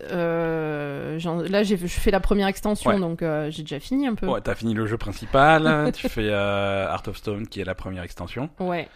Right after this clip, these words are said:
Speaker 2: Et, euh, et ensuite, tu t'attaqueras à la, à la deuxième, qui est la grosse extension, hein. La première, c'est, c'est un peu une petite blague, euh,
Speaker 1: C'est ça.
Speaker 2: comparée
Speaker 1: Bah,
Speaker 2: à la
Speaker 1: c'est une
Speaker 2: deuxième.
Speaker 1: petite blague, mais quand même, euh,
Speaker 2: C'est
Speaker 1: bah,
Speaker 2: consistant
Speaker 1: tu sais
Speaker 2: quand même, hein.
Speaker 1: Ouais, c'est, bah, c'est toujours consistant, les blagues de Witcher. En fait, moi, j'ai un petit souci, euh...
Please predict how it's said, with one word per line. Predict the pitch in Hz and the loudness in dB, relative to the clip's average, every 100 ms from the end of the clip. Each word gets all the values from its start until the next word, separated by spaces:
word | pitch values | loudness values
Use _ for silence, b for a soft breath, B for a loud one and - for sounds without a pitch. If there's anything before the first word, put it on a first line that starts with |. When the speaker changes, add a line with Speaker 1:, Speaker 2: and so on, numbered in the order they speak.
| b b b - | b b b -14
Speaker 2:
Et, | 92 87 | -10 -8
euh, | 87 87 87 85 71 | -8 -8 -8 -8 -10
et | 80 | -10
ensuite, | - - | -12 -8
tu | - | -4
t'attaqueras | 98 90 90 - 101 | -4 -4 -8 -4 -2
à | |
la, | 95 85 | -2 -6
à | 85 - 85 | -8 -10 -10
la | |
deuxième, | 87 95 98 104 | -8 -8 -6 -6
qui | 101 107 | -4 -4
est | |
la | 90 | -6
grosse | 98 95 107 107 | -8 -2 -2 -2
extension, | - 85 85 120 113 | -10 -12 -10 -8 -6
hein. | 110 | -6
La | 92 | -8
première, | - 90 95 | -10 -10 -10
c'est, | - 87 87 | -10 -14 -14
c'est | 85 85 | -14 -14
un | |
peu | 87 | -8
une | 87 | -8
petite | 82 - | -8 -16
blague, | 90 95 98 | -12 -10 -10
euh, | 87 - - - | -14 -16 -18 -12
Speaker 1:
C'est | - 190 | -6 -6
ça. | 180 180 B - | -6 -8 B -4
Speaker 2:
comparée | 196 202 | 4 4
Speaker 1:
Bah, | |
Speaker 2:
à | - | 6
la | |
Speaker 1:
c'est | - | 2
une | |
Speaker 2:
deuxième. | 240 - | 4 4
Speaker 1:
petite | - 294 | 4 2
blague, | 226 311 320 | 4 2 4
mais | 226 | 2
quand | 196 220 | 2 2
même, | 254 294 285 | 2 2 2
euh, | 208 190 180 - 220 | 0 0 -4 -8 -8
Speaker 2:
C'est | 202 | -2
Speaker 1:
bah, | |
Speaker 2:
consistant | 196 156 143 160 | 2 4 4 4
Speaker 1:
tu | |
sais | 139 | 4
Speaker 2:
quand | 120 | 2
même, | 107 | 0
hein. | 202 - - b b | -2 -6 -20 b b
Speaker 1:
Ouais, | 214 208 | -4 -4
c'est, | 202 170 | -4 -2
bah, | 175 175 | 2 2
c'est | 208 | 0
toujours | 208 311 | 0 2
consistant, | 311 285 254 285 | 2 2 0 0
les | 262 | 0
blagues | 196 185 | 0 0
de | 180 | -2
Witcher. | 180 - 185 B B - | -4 -6 -8 B B -4
En | 202 | 0
fait, | 359 480 - - | 0 0 -2 -2
moi, | 214 | -2
j'ai | 349 233 | 0 0
un | 165 | -2
petit | - 392 | -2 -4
souci, | 415 247 - - 247 240 247 | -2 -4 -4 -2 0 0 0
euh... | 175 170 165 160 156 151 - | 0 0 0 -2 -2 -4 -6